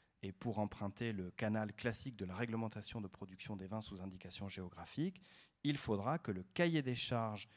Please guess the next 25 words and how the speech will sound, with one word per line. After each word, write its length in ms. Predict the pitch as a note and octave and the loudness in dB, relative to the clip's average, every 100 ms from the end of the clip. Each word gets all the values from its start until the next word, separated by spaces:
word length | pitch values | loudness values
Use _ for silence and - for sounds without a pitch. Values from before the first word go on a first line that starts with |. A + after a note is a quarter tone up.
| - _ | -20 _
de 180 | G2+ C3+ | 2 4
cette 240 | C3+ C3 | 4 2
indication 500 | A2 G#2 G2+ F#2+ - | 0 0 -2 -4 -4
géographique 640 | F#2+ F#2 F2 E2 - D#3+ - | -2 -2 -4 -8 -4 -4 0
contienne 460 | B2+ A#2 C3+ A#2+ | 0 2 2 2
une 100 | G2 | 4
description 560 | G2 C#3 - A#2 - A2+ | 2 0 -2 -8 -2 -2
du 140 | G#2 | 0
vin 160 | F#2+ G#2 | -2 -2
partiellement 480 | F#2 - - F#2+ G2 | -2 -6 -6 -4 -6
désalcoolisé 760 | F2+ F2 - E2 F2 G#2+ D#3 - - - _ _ | -6 -10 -10 -12 -6 -4 -4 -6 -20 -20 _ _
et, 100 | C#3 | 2
le 100 | B2+ | 2
cas 160 | - G#2 | 0 -2
échéant, 520 | F#2+ - F#2+ A2+ C#3+ - - _ | -2 -2 0 -2 -2 -10 -20 _
les 100 | - | -6
pratiques 460 | - - G#2+ A#2+ - - | -2 -4 -2 -4 -4 -4
œnologiques 640 | G#2+ F#2+ F2 F2+ B2 - | -2 -2 -6 -6 -8 -8
spécifiques 800 | - - G2 - - A#2+ C3 - | -12 -8 -10 -10 -6 -4 -4 -6
à 120 | G#2+ | -4
utiliser. 600 | F#2+ F#2 - E2+ F2+ D#3 | -4 -4 -8 -8 -2 0
Donc 280 | E3+ G2+ - | 2 0 -2
là, 260 | A2+ G#2+ F#2 _ - | -2 -2 -4 _ -20
c'est 120 | - | -18
possible, 500 | - - D3 F3+ | -14 -6 -2 -2